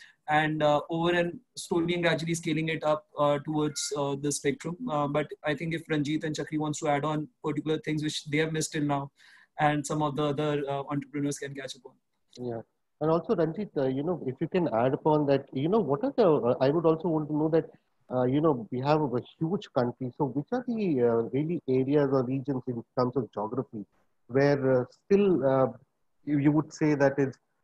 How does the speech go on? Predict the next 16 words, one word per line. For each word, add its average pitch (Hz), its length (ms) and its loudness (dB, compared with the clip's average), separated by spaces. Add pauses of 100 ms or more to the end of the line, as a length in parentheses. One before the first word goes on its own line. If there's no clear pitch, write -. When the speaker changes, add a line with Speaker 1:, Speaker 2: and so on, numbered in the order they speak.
(120)
Speaker 2:
untapped 143 480 4
in 123 140 0
terms 120 380 0
of, 120 180 2 (100)
uh, 113 80 4
you 113 140 0
know, 127 120 0
dairy 120 360 0 (140)
tech 147 140 4 (120)
business, 98 420 -4 (140)
if, 107 100 -8 (120)
if 107 160 -10
you 104 160 -12
can, 98 140 -10 (140)
if - 80 -20
you - 60 -20